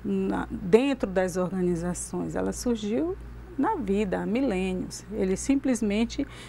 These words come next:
incorporaram essa cultura e aplicaram dentro das organizações.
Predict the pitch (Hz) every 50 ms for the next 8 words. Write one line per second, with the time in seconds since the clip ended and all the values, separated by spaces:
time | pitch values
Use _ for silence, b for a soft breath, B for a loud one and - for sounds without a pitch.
0 | B B 349 381 381 359 - 330 311 294 - - 311 294 277 233 202 190 196 196
1 | 208 226 262 254 240 220 208 - - 208 - - - 196 - - - - 185 180
2 | 202 202 208 220 - B B B B B 214 220 220 214 - 240 247 240 - 226
3 | 202 208 208 220 240 226 190 196 190 185 - 202 196 214 214 190 220 214 208 -
4 | 226 220 220 214 190 - 240 254 254 - - - - - - - - - - -
5 | -